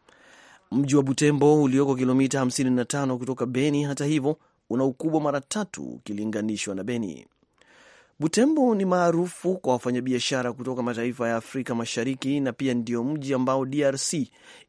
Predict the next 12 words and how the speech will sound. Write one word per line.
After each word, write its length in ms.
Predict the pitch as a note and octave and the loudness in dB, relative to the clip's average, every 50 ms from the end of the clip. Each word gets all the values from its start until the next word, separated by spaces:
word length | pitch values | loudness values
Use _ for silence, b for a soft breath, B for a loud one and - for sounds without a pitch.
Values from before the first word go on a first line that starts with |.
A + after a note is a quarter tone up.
| B | B
inauzia 440 | - D#2+ F2+ F#2+ G#2 G#2+ A#2 C3+ C3 | -8 -6 -4 -4 -4 -4 -2 -2 -2
madini 360 | B2+ C3 A#2+ A#2+ B2 C3 B2+ | 0 -2 -2 -2 0 2 2
yake 280 | C3 C3+ C3+ C3 C3+ C3+ | 2 2 2 0 -2 -4
kama 200 | - C3+ C3 B2+ | -2 0 0 0
vile 220 | B2 C3+ B2+ B2+ | 0 0 -2 -2
dhahabu 460 | B2 B2+ B2+ C3+ E3 F#3 F3+ D#3+ D#3+ D3+ | 0 -2 -2 -2 -4 -6 -4 -4 -4 -2
pamoja 340 | D#3+ D#3+ D#3+ D#3 D3 D3 | -2 -2 0 0 -2 -2
na 100 | D3 D3 | -2 -2
mbao 460 | C#3+ C#3 C3 C#3+ D#3+ E3+ C#3+ A#2 A#2 A#2 | -2 -4 -4 -6 -6 -6 -6 -6 -8 -8
kwenye 240 | - - A#2 A2+ A#2 | -10 -8 -6 -6 -6
mataifa 460 | A2 G#2+ G#2 - G2+ G2 F#2 - E2+ | -6 -8 -8 -8 -8 -8 -8 -10 -12
jirani. 640 | E2 C#2 E2+ G2 G#2 G2+ A2 G#2 - - - - - | -10 -8 -8 -8 -8 -8 -10 -12 -14 -16 -20 -20 -20